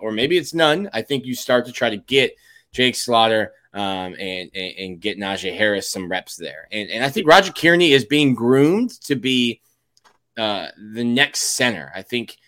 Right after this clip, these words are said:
it was weird to me because Najee Harris played center in high school and Roger Kearney played guard, and then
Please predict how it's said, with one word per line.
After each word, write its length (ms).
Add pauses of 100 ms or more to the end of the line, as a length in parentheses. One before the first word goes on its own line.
(340)
it 140
was 140
weird 320
to 80
me 360
because 500
Najee 380
Harris 240
played 320
center 320
in 80
high 200
school 420
and 160
Roger 220
Kearney 340
played 300
guard, 460
and 120
then 140